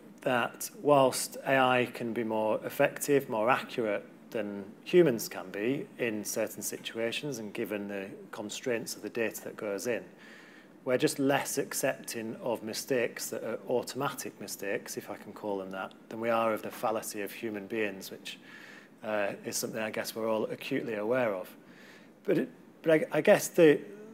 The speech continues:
the question comes back to legal recourse as well. So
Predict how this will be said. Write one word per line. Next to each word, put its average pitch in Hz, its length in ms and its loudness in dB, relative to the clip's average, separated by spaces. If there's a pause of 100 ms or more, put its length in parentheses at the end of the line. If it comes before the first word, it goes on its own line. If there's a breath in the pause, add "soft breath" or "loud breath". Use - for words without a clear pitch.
(360)
the 147 160 6
question 143 580 0
comes 135 280 -4
back 127 240 0
to 120 120 -6
legal 110 380 0
recourse 123 640 0
as 95 120 -10
well. 113 300 2
So 117 340 -2